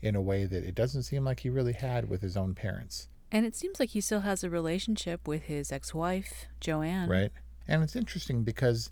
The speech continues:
Speaker 1: while it didn't have, this movie didn't have any testimonials, aside from maybe his kids a little bit, the fact that he has a relationship with his ex-wife, goes to Comic-Con f-,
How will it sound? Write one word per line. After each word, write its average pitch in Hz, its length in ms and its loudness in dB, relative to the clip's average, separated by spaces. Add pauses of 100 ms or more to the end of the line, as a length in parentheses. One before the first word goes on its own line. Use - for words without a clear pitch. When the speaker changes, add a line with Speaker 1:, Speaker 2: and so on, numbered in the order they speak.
Speaker 1:
while 165 360 6
it 185 100 2
didn't 170 200 4
have, 143 280 2
this 139 180 0
movie 143 220 4
didn't 143 240 4
have 131 240 2
any 120 160 2
testimonials, 101 1000 0
aside 147 500 0
from 98 240 0
maybe 92 320 0
his 92 240 -4
kids 101 340 -2
a 82 80 0
little 92 240 0
bit, 90 340 0 (120)
the 123 180 2
fact 175 320 4
that 139 120 6
he 135 160 4
has 123 280 4
a 113 60 0
relationship 101 920 0
with 101 280 0
his 92 280 -2
ex-wife, 90 580 -2 (100)
goes 98 240 -2
to - 80 -10
Comic-Con 131 640 2
f-, - 180 -6